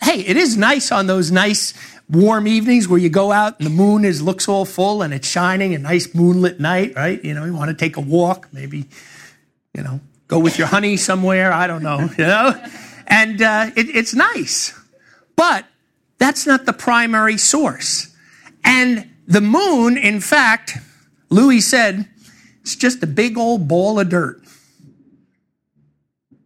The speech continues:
That's, that's what it is, a big old ball of dust. There's no light in and of itself. It only reflects what it has, what shine on it.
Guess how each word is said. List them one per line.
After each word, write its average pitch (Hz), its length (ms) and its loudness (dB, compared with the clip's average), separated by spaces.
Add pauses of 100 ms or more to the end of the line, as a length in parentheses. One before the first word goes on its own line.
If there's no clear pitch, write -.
(400)
That's, 208 200 -8
that's 202 300 -4
what 202 160 -2
it 220 100 -4
is, 151 220 -2
a 127 60 -6
big 180 220 0
old 208 260 0
ball 202 280 0
of 190 100 0
dust. 147 500 -6 (800)
There's 160 240 2
no 190 300 2
light 208 440 0
in 202 140 0
and 185 140 0
of 180 160 0
itself. 190 480 -2
It 175 160 -2
only 190 260 0
reflects - 760 -2 (400)
what 175 160 0
it 175 100 -2
has, 185 520 -2 (360)
what 165 180 -2
shine 196 380 -2
on 185 220 -2
it. 269 120 -6